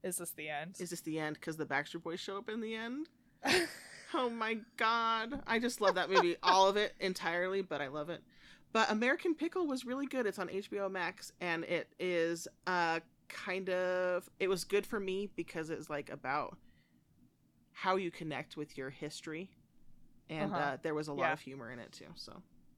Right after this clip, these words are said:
Speaker 1: Um, I also just think, like, Superbad's a really fucking mo-, funny movie.
Speaker 2: <laughs>
Speaker 1: And he wrote it. It's a, <laughs> you know, he wrote it. So, uh,
Speaker 2: Oh my
Speaker 1: Jonah
Speaker 2: God.
Speaker 1: Hill's him.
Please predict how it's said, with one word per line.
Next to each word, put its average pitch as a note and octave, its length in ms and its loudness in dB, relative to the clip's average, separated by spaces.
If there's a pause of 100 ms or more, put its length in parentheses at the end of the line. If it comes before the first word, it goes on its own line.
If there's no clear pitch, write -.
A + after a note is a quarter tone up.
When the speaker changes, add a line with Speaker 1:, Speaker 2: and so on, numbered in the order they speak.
(1080)
Speaker 1:
Um, G#3+ 200 4
I G#3 100 4
also A3+ 220 2
just G#3 200 -6
think, F#3 200 -8
like, D#3 200 0 (600)
Superbad's E3+ 640 -4
a D#3+ 60 -6
really D3 240 -4
fucking C#3+ 380 -8
mo-, C#3+ 80 -12 (120)
funny D3 240 -8
movie. - 420 -2
Speaker 2:
<laughs> A3 60 -4 (720)
Speaker 1:
And G3 160 6
he A#3 200 -4
wrote G3+ 260 6
it. F#3+ 140 8
It's G3+ 100 -2
a, G#3 100 2 (280)
<laughs> - 280 -12
you A3 80 4
know, F#3+ 160 2
he A3 140 -6
wrote G3 240 0
it. F3+ 140 -4
So, - 140 0
uh, - 40 0
Speaker 2:
Oh F3+ 320 6
my F3 100 -4
Speaker 1:
Jonah G3 200 0
Speaker 2:
God. G#3+ 80 -2
Speaker 1:
Hill's F#3 260 2
him. E3+ 300 -2